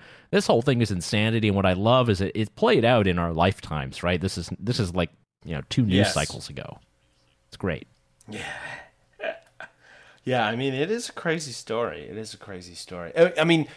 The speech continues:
Speaker 2: it also is crazy because if it was real, right? I think that's also another layer of the fraud. It's like, you wanted it to be real. You wanted the product to be real because it would have transformed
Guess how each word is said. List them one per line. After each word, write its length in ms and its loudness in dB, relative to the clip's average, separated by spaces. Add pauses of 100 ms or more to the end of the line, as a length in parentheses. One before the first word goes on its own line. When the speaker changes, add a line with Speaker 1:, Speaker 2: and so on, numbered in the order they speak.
Speaker 2:
it 140 2
also 260 6
is 120 2
crazy 320 -4
because 360 -8
if 200 -2
it 160 0
was 200 -8
real, 540 -4 (480)
right? 380 -6 (180)
I 80 0
think 180 -2
that's 260 -2
also 360 -4
another 320 -6
layer 400 -8
of 160 -14
the 80 -18
fraud. 480 -8
It's 240 -14
like, 320 -10 (500)
you 140 2
wanted 680 0
it 180 -8
to 120 -8
be 200 -10
real. 380 -10
You 160 -12
wanted 500 -6
the 100 -14
product 520 -8
to 80 -14
be 200 -16
real 440 -12
because 340 -16
it 80 -16
would 140 -14
have 120 -18
transformed 920 -12